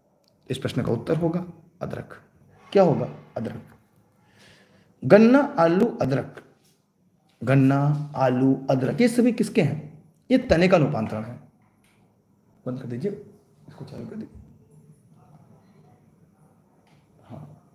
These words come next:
उसको बंद कर दीजिए। ठीक है, यहाँ पे ये बात जानते रहिएगा। सलजम, गाजर, शकंकन, ये जड़ों की श्रेणी, ये, ये जड़ के अंतर्गत, जड़ के अंतर्गत, जड़ के अंतर्गत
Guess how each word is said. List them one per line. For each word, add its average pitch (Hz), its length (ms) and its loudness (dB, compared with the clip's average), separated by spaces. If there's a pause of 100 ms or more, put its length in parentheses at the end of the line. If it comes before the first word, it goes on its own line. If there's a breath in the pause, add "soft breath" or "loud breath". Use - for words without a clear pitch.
उसको - 180 -14
बंद 113 160 -10
कर 107 80 -10
दीजिए। 104 240 -12 (4000)
ठीक 233 140 4
है, - 140 0 (760 soft breath)
यहाँ 190 120 6
पे 220 60 4
ये 214 80 8
बात 196 140 6
जानते 143 260 2
रहिएगा। 123 340 -2 (400)
सलजम, 214 480 6 (300)
गाजर, 160 320 4
शकंकन, 165 600 -2
ये 202 100 4
जड़ों 170 240 4
की 180 80 2
श्रेणी, 117 240 -4
ये, 170 480 4
ये 156 160 4
जड़ 151 220 2
के 151 140 -4
अंतर्गत, 139 420 0
जड़ 139 180 2
के 147 100 0
अंतर्गत, 143 280 0
जड़ 120 240 -4
के 107 100 -10
अंतर्गत - 320 -12